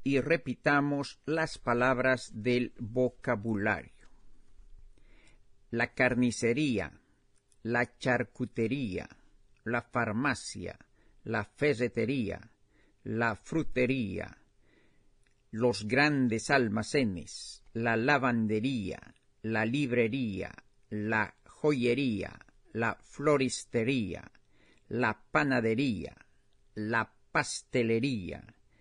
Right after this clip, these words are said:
la peluquería, la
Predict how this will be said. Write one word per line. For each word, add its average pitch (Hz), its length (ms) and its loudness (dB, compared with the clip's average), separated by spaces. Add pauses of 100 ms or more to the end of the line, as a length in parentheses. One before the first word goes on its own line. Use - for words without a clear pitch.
(580)
la 117 400 0
peluquería, 120 1000 2 (420)
la 113 380 -2